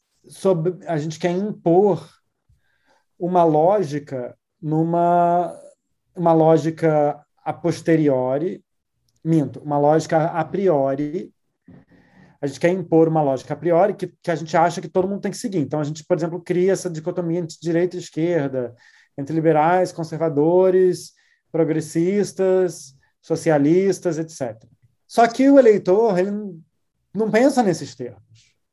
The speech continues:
Ninguém pensa nesses termos. Ninguém, não ninguém, né? Mas a imensa maioria das pessoas tem, é, um conjunto de valores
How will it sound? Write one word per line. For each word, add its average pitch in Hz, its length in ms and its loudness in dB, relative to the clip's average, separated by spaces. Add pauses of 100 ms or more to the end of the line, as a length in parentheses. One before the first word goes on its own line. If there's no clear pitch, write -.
(140)
Ninguém 214 380 0
pensa 143 300 -6
nesses - 280 -20
termos. - 340 -20
Ninguém, 170 600 -2 (280)
não 180 140 -16
ninguém, 110 520 -14
né? 147 220 -12 (380)
Mas 147 260 -4
a 160 220 -4
imensa 175 520 -4
maioria 160 320 0
das 143 120 -4
pessoas 143 720 -4 (560)
tem, 214 460 -2
é, 160 440 -2
um 196 120 -4
conjunto 202 540 -2
de 180 100 -2
valores 160 920 -2